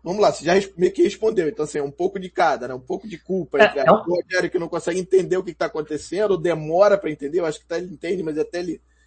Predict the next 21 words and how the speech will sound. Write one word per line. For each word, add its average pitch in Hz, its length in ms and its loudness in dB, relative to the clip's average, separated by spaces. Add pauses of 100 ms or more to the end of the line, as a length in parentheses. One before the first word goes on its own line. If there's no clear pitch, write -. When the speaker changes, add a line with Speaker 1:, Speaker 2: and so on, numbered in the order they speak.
Speaker 1:
"Ih, 226 220 0
ah, 208 300 8
agora 180 280 2
tá 185 140 -2
assim." 147 400 -8 (360)
Speaker 2:
Sim. 147 400 -2 (220)
Speaker 1:
E, 185 60 -8
e - 20 -6
do, 208 140 -4
dos 180 140 -6
jogadores 196 540 4
também. 196 400 0
E 160 80 4
aí 208 100 6
tem 294 140 -8
um 294 60 -10
pouco 214 260 0
também, 175 400 -2
eu, 139 240 2
aí, 123 340 -6
da 117 140 -18